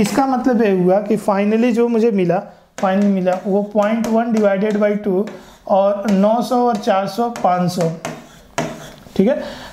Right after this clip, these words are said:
तो नौ सौ, चार सौ, पाँच सौ point ने point को, ये point ख़त्म कर दिया और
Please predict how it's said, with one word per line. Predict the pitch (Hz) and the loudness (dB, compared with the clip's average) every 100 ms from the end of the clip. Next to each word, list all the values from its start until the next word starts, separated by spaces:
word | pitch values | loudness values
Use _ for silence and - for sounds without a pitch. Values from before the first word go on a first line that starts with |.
| - - | -10 0
तो | 196 | 2
नौ | 196 214 | 2 2
सौ, | 202 214 | 0 0
चार | 220 214 | 0 0
सौ, | 220 | 0
पाँच | 220 202 202 214 | 0 2 2 0
सौ | 220 | 0
point | 208 185 208 | 0 0 2
ने | 214 | 0
point | 208 196 208 202 | 0 0 0 0
को, | 220 220 | 0 0
ये | 214 - 196 | 0 -2 -2
point | 196 202 | 0 0
ख़त्म | 202 214 208 | -2 0 0
कर | 208 | 2
दिया | 190 208 226 - - - - - - | 2 2 0 -6 -20 -20 -20 -6 0
और | 175 175 175 | 2 2 0